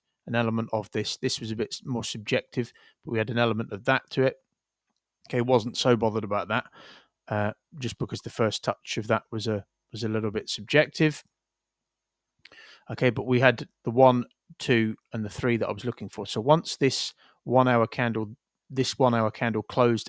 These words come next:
at or around the area of value, wasn't interested. After this one, I was waiting for a one hour candle to close in and around this area of value, which this one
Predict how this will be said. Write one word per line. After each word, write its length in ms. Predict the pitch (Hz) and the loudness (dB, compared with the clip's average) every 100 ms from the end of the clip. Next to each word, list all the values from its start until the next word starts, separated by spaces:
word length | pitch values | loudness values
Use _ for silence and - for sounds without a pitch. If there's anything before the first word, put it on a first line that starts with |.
| - | -2
at 160 | 123 - | -2 -2
or 240 | 123 117 | -2 2
around 300 | 117 113 110 | 2 0 -2
the 120 | 117 113 | -2 -2
area 280 | 107 107 | -2 -4
of 100 | 101 | -6
value, 320 | - 110 135 139 - - - | -4 -2 -2 -4 -8 -20 -10
wasn't 240 | 107 107 | -10 -4
interested. 580 | 117 107 117 - 113 107 _ | -4 -2 -4 -4 -6 -6 _
After 240 | 131 - 110 | -4 -4 -2
this 300 | 131 - - | 0 0 2
one, 160 | 117 | 2
I 40 | 120 | 2
was 220 | 110 - | -2 -4
waiting 260 | 127 123 120 | -2 -2 -4
for 140 | 123 | -2
a 60 | 110 | 2
one 200 | 117 113 | 2 2
hour 200 | 113 107 | 0 -2
candle 440 | 120 113 107 104 - _ | -4 -2 -4 -8 -14 _
to 80 | - | -20
close 420 | - 123 113 104 - | 0 2 4 0 -6
in 120 | 123 | -4
and 100 | 113 | -2
around 280 | 110 117 110 | 0 0 0
this 160 | 110 - | -2 -2
area 240 | 110 107 | -2 -2
of 80 | 101 | 0
value, 280 | 131 147 147 | 0 0 -2
which 220 | 117 - | -4 -6
this 180 | 107 - | -8 -6
one 160 | 107 | -8